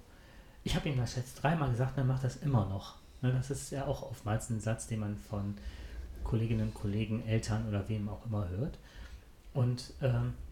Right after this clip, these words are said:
wenn dieses Weizenfeld, wenn man sich das als eine, äh, gelernte und im Hirn abgebildete, äh, Struktur vorstellt, das heißt wie eine Autobahn, die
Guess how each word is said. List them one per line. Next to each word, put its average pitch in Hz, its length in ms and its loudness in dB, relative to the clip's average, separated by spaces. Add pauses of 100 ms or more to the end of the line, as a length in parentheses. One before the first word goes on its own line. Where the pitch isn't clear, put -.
(460)
wenn 135 220 2
dieses 120 400 -2
Weizenfeld, 123 800 0
wenn 104 100 -2
man 107 160 -2
sich - 180 -6
das - 360 -4
als 139 340 -4
eine, 117 540 2 (680)
äh, 131 80 2 (1300)
gelernte 185 840 0 (600)
und 131 280 2 (140)
im 113 160 0
Hirn 147 300 2
abgebildete, 127 1120 0 (240)
äh, - 40 -6
Struktur - 480 0
vorstellt, 107 600 -2 (160)
das - 200 -4
heißt 120 240 0
wie 120 60 0
eine 117 160 0
Autobahn, 104 560 0 (420)
die 110 320 0